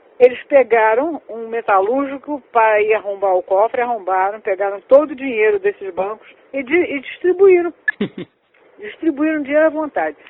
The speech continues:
Speaker 1: É, é, é, é, é incrível, é, você, é, estudar esse, esse movimento. Bom, aí levantaram em Recife no dia vinte e quatro, num domingo,
Speaker 2: Uhum.
Speaker 1: durou o domingo e acabou-se,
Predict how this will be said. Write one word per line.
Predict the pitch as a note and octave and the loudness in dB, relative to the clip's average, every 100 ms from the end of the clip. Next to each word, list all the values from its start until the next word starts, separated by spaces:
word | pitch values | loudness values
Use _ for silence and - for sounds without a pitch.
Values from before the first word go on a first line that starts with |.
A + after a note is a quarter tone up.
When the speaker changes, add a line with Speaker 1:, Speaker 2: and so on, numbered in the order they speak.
| - - | -18 -4
Speaker 1:
É, | A3 | -2
é, | - | -2
é, | G3+ G3 F#3+ F3+ D3+ A#3 A3 B3 C#4 | 0 2 2 0 0 0 0 0 -4
é, | - | -4
é | A#3+ | -4
incrível, | D#4 D4+ C#4 C4+ C#4+ C4 D#4+ - _ _ - | -4 -6 -4 0 0 0 -2 -4 _ _ -14
é, | G3+ | -12
você, | G3 G#3+ - A3 A#3+ C4 | -6 -6 -2 4 4 4
é, | G#3 G#3 G#3 F#3+ F#3 F3 D3+ D#3 - - - - _ _ F#4+ | 0 -2 -2 -2 -4 -4 -8 -12 -16 -20 -20 -20 _ _ -16
estudar | - - E3+ G3+ A#3 A#3+ | -14 -12 -2 2 4 2
esse, | A#3 - - | 0 -2 -8
esse | G#3+ - G#3 | -6 -6 -10
movimento. | G#3+ G3+ E3 - - _ _ - _ - | -12 -12 -16 -18 -20 _ _ -20 _ -10
Bom, | F#3 - _ - - _ _ - | -10 -10 _ -20 -20 _ _ -2
aí | B3 C4+ | 2 4
levantaram | D4+ D#4+ E4+ D#4+ A#3+ C4 | 2 2 0 0 0 0
em | C#4+ | 0
Recife | D4 - - C4 - | -4 -6 -10 -14 -10
no | D4+ C#4+ C4 | -8 -8 -10
dia | - G#3+ A#3+ | -12 0 0
vinte | B3+ C4+ | 0 -8
e | |
quatro, | - A#3 A#3 | -2 -2 -2
num | D4 | -6
domingo, | C#4 G#3 G3+ A#3+ C4 D4 _ _ - | -6 -6 -8 -8 -10 -14 _ _ -14
Speaker 2:
Uhum. | A#2 | -8
Speaker 1:
durou | A#3+ C#4 B3+ G#3 G3 F3+ G#3+ | -4 0 2 2 2 -2 -6
o | A#3 | -6
domingo | A3+ G#3+ A3 C#4+ D#4 | -6 -6 -6 -4 0
e | C#4+ | 2
acabou-se, | B3+ A3 E3 G#3 C#4 - | 2 0 2 2 2 -2